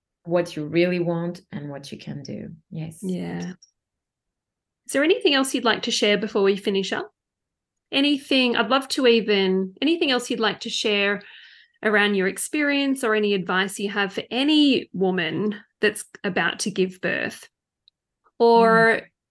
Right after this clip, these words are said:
Speaker 2: even what you learnt most about yourself through that experience?
Speaker 1: Okay, so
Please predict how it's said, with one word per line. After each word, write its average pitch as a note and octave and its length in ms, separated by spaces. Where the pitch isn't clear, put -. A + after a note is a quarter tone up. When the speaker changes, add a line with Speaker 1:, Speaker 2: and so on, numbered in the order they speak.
Speaker 2:
even A#3+ 680
what A3 180
you G#3+ 160
learnt G#3 320
most G#3 400
about F#3+ 320
yourself F#3+ 540
through G3 240
that F#3+ 160
experience? - 840
Speaker 1:
Okay, D#3+ 520
so D#3+ 800